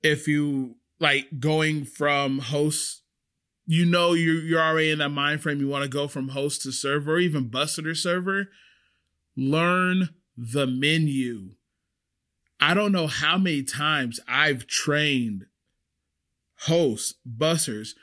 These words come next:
who have been in the restaurant that we've worked at for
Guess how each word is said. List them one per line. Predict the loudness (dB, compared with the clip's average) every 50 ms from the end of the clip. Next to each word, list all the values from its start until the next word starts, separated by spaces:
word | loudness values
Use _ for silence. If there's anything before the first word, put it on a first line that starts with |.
| _ _ _ _ 0
who | 2 2 4 4
have | 2 2 2
been | 2 2 2 4 2 2 0 -2 -2
in | -2 0 0 2 0 0 0 -2 -2 -4 -6 _
the | -2 0 0
restaurant | 0 0 0 2 2 2 2 0 -2 -2 -2 -4 -6 -6
that | -6 -6 -4 -4 -2
we've | -2 -2 -2 -2 0
worked | 0 0 0 0 -4
at | -6 -6 -6 -6 -10
for | -10 -6 -4 -4 -4 -4 -6 -8 -8 -10 -12 -16